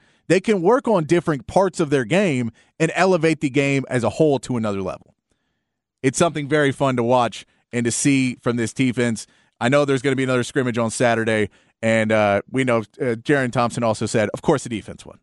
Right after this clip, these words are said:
Of course the defense won." This, this Texas team,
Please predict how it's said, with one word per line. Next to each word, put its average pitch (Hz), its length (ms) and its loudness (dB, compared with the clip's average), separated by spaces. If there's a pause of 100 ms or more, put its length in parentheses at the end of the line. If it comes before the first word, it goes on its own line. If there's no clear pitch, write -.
(160)
Of - 60 -20
course - 240 -2
the 90 60 -18
defense - 380 -20
won." - 120 -20 (460)
This, 202 200 -2
this 254 200 0
Texas 262 340 0
team, 180 260 0